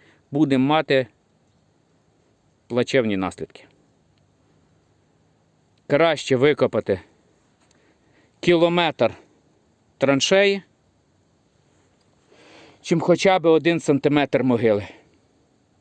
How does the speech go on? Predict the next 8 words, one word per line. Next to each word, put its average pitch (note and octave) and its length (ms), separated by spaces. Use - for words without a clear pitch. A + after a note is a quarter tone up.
Слава D#3 400
Україні! A#2+ 520
Слава D#3 380
всім D#3+ 260
її C3 320
синам D3+ 400
та C3+ 120
донькам! A#2+ 420